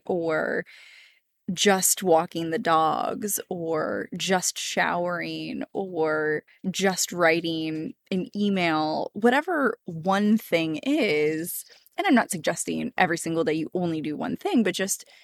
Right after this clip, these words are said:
what if we celebrated when those days happened, when you had more of a restful day, instead of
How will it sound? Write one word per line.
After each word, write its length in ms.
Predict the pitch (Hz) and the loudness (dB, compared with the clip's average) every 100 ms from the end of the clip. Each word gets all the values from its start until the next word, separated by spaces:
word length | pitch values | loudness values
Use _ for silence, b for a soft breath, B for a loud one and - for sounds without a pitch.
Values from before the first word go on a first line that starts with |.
| b _ _ | b _ _
what 180 | 185 208 | 4 4
if 140 | 208 | 4
we 100 | 190 | 0
celebrated 720 | 165 - 226 262 165 156 156 | -2 -2 0 0 0 0 -2
when 320 | 170 156 160 156 | -2 -4 -4 -2
those 320 | 160 175 165 | 2 2 2
days 260 | 170 156 - | 0 -2 -4
happened, 560 | - 262 - - - | -2 -2 -2 -6 -6
when 160 | 175 170 | -4 -4
you 140 | 165 | -4
had 320 | 156 - 240 220 | -4 0 2 4
more 200 | 160 147 | 2 -4
of 100 | 170 | -6
a 60 | |
restful 520 | - - - - 156 | -6 -4 -6 -4 -4
day, 420 | 151 - - - 175 B B B - | -2 -2 -2 -4 -8 B B B -6
instead 600 | 190 190 - - 170 170 | -2 0 0 4 4 4
of 520 | - 160 156 160 156 | 4 4 4 0 -4